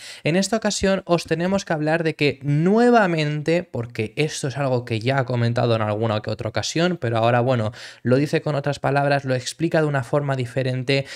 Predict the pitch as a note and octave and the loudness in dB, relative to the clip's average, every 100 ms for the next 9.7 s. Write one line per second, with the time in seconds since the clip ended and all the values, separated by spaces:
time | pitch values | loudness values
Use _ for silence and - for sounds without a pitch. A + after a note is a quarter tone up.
0 | - - C3+ D3+ - C#3 C3 B2+ A#2+ C3+ | -8 0 2 2 0 0 2 2 2 0
1 | C3 A#2 A2+ A2+ - - B2+ A#2+ - A#2+ | 2 2 2 0 -2 -6 -6 -8 -2 -2
2 | A#2+ C3+ - C#3+ C3 C3 C#3 - C#3 C#3 | 0 -4 -2 0 0 2 0 -2 -2 2
3 | F3+ G3 G#3 F#3 E3+ D#3 F3 F3 - G3+ | 4 4 4 2 0 2 0 0 2 2
4 | G3 D3+ C3+ A#2+ A#2+ E3 F#3 - D3+ C#3+ | 2 -2 0 -2 0 0 0 -2 -2 0
5 | C#3+ D#3 D#3+ - - - D#3 E3+ D3 A2+ | 2 2 0 -4 -18 -2 2 2 2 2
6 | G#2 A2+ A#2+ - D3+ - A#2 B2+ A2+ A2+ | 0 -4 -2 -4 -4 -4 -4 -2 0 2
7 | A#2 B2 - C3+ A#2 A#2+ C3+ C3 C3+ C#3 | 2 0 -4 -4 -4 0 -2 -2 -2 2
8 | A2+ G2 - D3+ - D3+ C#3 B2+ B2 A#2 | 2 2 0 -2 -4 -4 -2 -2 -2 -2
9 | A2+ - B2 C#3 D3 D3+ - | -4 -4 0 0 0 -2 -4